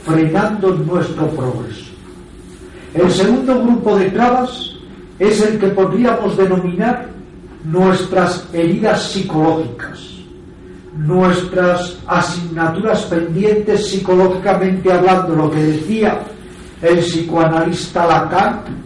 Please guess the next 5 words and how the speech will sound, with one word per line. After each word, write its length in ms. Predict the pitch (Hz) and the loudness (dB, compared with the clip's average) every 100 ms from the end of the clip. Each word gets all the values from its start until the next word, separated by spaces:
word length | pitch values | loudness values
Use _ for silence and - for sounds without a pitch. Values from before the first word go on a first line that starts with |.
| - - - | -12 -14 0
esas 420 | 185 202 214 202 | 2 4 4 2
situaciones 800 | 202 196 190 170 196 202 185 - | -2 0 2 2 2 2 2 -2
inacabadas, 800 | 180 180 175 165 190 170 143 156 | 0 0 2 4 4 4 2 0
esos 360 | 190 202 185 165 | 0 0 -2 0
anillos 640 | 170 185 233 - 151 - | 0 2 0 0 -4 -4